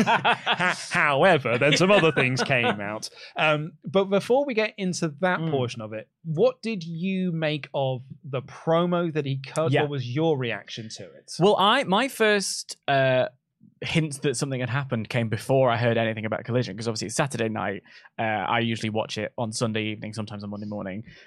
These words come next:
Speaker 2: Um, and before I'd had a chance to watch the show, I was just sort of loafing about on the internet and saw that Punk had said something about Hangman after the show.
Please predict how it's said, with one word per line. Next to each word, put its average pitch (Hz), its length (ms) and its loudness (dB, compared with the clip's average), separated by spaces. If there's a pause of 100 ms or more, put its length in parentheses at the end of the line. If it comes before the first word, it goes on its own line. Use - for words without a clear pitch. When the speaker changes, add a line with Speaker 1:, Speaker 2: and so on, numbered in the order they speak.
(100)
Speaker 2:
Um, 117 480 2 (160)
and 113 360 0 (120)
before 160 340 2
I'd 139 60 4
had 135 120 2
a - 40 -2
chance 117 300 -4
to 110 140 -8
watch 113 280 -4
the 107 60 -14
show, 101 480 0
I 113 40 -6
was 110 120 -10
just 110 140 -12
sort 98 200 -6
of 135 60 -20 (300)
loafing 123 380 0
about 127 220 -2
on 123 100 -2
the 120 100 2
internet 113 320 0
and 110 120 -4
saw 113 220 2
that 110 140 -2 (240)
Punk 117 220 -2
had 117 140 -4
said 110 200 -4
something 107 280 -12
about 107 320 -8
Hangman 117 540 -2 (300)
after 123 340 -2
the 113 60 -6
show. 104 420 -2